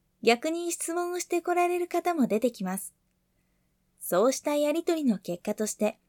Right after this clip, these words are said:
その方の未来が約束されるなら購入に至りますし、そうでもないと思われるなら購入されません。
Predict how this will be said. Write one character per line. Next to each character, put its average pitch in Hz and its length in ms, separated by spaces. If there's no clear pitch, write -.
そ - 160
の 330 140
方 359 260
の 349 100
未 359 180
来 339 180
が 226 80
約 175 260
束 285 200
さ 320 180
れ 339 100
る 370 140
な 359 140
ら 214 140
購 185 240
入 233 200
に 240 120
至 240 140
り 254 120
ま 269 160
す - 80
し、 208 240
そ 240 260
う 262 40
で 247 120
も 185 140
な 180 140
い 262 100
と 208 160
思 185 140
わ 220 160
れ 262 100
る 254 120
な 220 120
ら 175 160
購 170 180
入 247 220
さ 254 100
れ 254 140
ま 262 100
せ 254 180
ん。 226 80